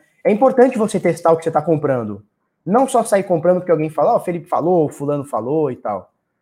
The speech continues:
Né? Ih, vê alguma, algum alerta veio pra mim,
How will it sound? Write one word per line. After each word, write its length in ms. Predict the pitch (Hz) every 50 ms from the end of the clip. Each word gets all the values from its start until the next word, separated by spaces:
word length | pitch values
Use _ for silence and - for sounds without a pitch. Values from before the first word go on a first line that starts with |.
| _ _ _ _ _ _ _ _ _ _
Né? 260 | - 123 131 143 151 - _ -
Ih, 260 | 214 254 247 - - _ _ _
vê 140 | 117 139 151
alguma, 360 | 151 143 156 180 202 214 202 _ _ _ _ _ _ _ _ _ _ _ _ _ _ _ _ _ _ _ _ _ _ _ _ _ _ _ _ _ _ _ _ _ _ -
algum 180 | 123 123 185
alerta 400 | 220 208 175 170 180 180 175 185
veio 140 | 156 170 165
pra 160 | 160 180 180
mim, 280 | 160 143 135 131 -